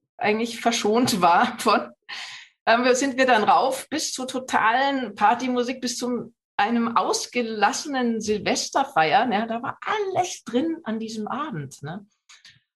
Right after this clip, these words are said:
Das hat mich also sehr, sehr beeindruckt, was da mit den Menschen passiert ist oder was passieren darf und kann, wenn einfach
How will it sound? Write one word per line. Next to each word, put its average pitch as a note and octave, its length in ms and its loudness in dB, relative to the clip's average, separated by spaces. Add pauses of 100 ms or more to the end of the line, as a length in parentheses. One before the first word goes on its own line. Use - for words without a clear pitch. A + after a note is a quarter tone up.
(100)
Das D#3+ 120 -6
hat G#3 140 -2
mich G#3 300 -6
also F3+ 460 -4
sehr, G#3 280 -2
sehr G3+ 720 0
beeindruckt, G#3 640 -2
was E3+ 140 -8
da F#3+ 100 0
mit F3+ 160 -6
den F3+ 140 -4
Menschen E3 840 -6
passiert - 600 -6
ist A#3 200 -6
oder G#3+ 200 0
was A3 200 -2
passieren B3 720 0 (800)
darf D#4+ 400 0
und A3+ 180 -6
kann, C#4+ 640 0
wenn A#3 340 0
einfach A#3+ 540 0